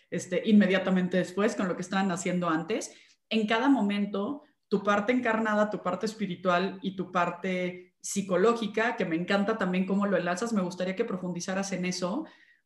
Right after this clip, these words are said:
eh, con lo social, ¿no? Todo el tiempo estamos siendo esta persona completa. Entonces, sí creo yo que es cosa como de,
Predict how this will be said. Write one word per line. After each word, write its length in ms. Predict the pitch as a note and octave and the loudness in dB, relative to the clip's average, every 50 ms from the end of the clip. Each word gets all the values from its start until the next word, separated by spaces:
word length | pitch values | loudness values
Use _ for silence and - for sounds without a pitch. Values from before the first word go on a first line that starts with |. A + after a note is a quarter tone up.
| _ _ | _ _
eh, 300 | - F3 F#3 F3+ - - | 0 0 2 2 0 0
con 180 | - G3+ F#3+ F#3 | 0 2 4 4
lo 100 | F#3+ F3+ | 4 4
social, 560 | F#3 - G#3 - E4+ A4 G#4 C#4+ - - - - _ - | 4 2 -2 0 0 0 0 0 -2 -4 -8 -14 _ -2
¿no? 400 | G3 A#3 C#4+ E4 - - - - | 0 2 2 2 0 -4 -2 2
Todo 220 | - A#3+ B3 C#4 | 4 4 4 6
el 100 | C#4+ C#4 | 4 4
tiempo 240 | C#4 C4+ C#4+ D#4 E4+ | 4 2 0 0 0
estamos 360 | C4 - - A3 G#3+ G#3+ G#3+ | -2 -2 -2 -4 -4 -4 -2
siendo 280 | - A3 G#3 G#3 G#3 G#3+ | -2 -2 0 0 0 0
esta 280 | G3+ F#3+ F#3+ - G#3+ G#3+ | -2 -2 -4 -6 -6 -6
persona 380 | F#3+ F#3 - F#3 F3 F3 F3+ | -6 -6 -4 -4 -6 -6 -4
completa. 440 | - G#3 G#3 G#3 D4 E4 - - E3 | -4 -4 -4 -2 -4 -6 -6 -6 -6
Entonces, 600 | E3 D#3+ - G3 G#3 G3+ - A#3 A3+ A3+ A3+ - - - - - _ _ _ | -6 -6 -4 -4 -4 -2 0 0 0 0 -2 -6 -14 -20 -20 -20 _ _ _
sí 320 | - - - - B3+ B3+ B3 | -12 -8 -2 0 0 0 2
creo 200 | C#4+ C#4 C4+ B3+ | 2 2 2 4
yo 200 | - C4 B3+ C4 | 2 2 0 0
que 80 | C4+ | 0
es 120 | C4 - - | -2 -2 -4
cosa 320 | A#3+ A#3 A#3 - C4 C4 | -4 -4 -2 -2 -2 -2
como 220 | A#3+ A3 G#3 G3+ F#3+ | 2 2 2 2 2
de, 400 | F#3+ F#3+ F#3 F3+ F3 - - | 2 2 2 0 -2 -4 -10